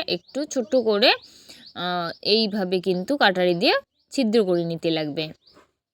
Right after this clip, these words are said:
এরপর ওটা রাখলাম, আর এপাশে কড়াই বসিয়ে কড়াইয়ের মধ্যে দিতে লাগবে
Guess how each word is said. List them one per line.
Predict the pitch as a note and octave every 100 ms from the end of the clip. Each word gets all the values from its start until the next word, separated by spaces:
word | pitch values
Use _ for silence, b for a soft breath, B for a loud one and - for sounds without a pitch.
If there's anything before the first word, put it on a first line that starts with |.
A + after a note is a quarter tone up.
| _ _ _ _ _ _ -
এরপর | C4+ D4 E4 D#4+
ওটা | C#4+ C4
রাখলাম, | G#3 A#3 B3+ D4+
আর | B3
এপাশে | A#3 A#3+ A3+ A#3+
কড়াই | A#3 A3 A3
বসিয়ে | A3+ A3 B3+ C4+
কড়াইয়ের | B3 A3 A3+
মধ্যে | A3+ A3+
দিতে | A3+ A3 A#3
লাগবে | A3 G#3+